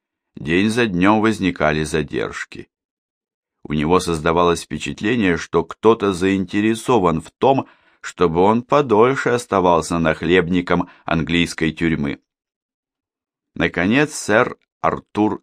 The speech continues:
Кадоган, глава отдела контршпионажа секретной службы Адмиралтейства, заявил ему: «Поверьте, мистер Найдёнов,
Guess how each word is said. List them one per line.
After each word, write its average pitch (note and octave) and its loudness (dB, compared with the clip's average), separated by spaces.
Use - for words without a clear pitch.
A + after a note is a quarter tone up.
Кадоган, E2+ 2
глава D#2 2
отдела E2 2
контршпионажа E2 0
секретной D#2+ -2
службы D#2 -4
Адмиралтейства, D#2 -2
заявил E2+ 0
ему: G1+ -8
«Поверьте, C3 -2
мистер D#2+ -2
Найдёнов, C#2 -6